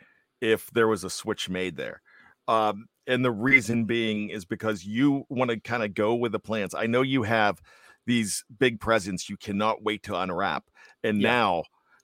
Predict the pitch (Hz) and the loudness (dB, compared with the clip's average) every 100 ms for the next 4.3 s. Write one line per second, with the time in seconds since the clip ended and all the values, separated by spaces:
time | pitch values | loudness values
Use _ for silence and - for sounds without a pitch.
0 | - - - 139 131 123 113 107 - _ | -14 -10 -10 -2 2 6 6 4 -2 _
1 | 123 104 127 131 135 120 110 117 - 123 | -6 2 4 4 2 -2 0 -2 0 -2
2 | 131 110 120 107 104 - 104 113 - - | -2 -2 -2 -2 -4 -2 2 2 2 -6
3 | - - - 123 - 123 120 107 - 117 | -6 -12 -2 -2 2 4 2 0 -2 0
4 | 151 - | 0 -4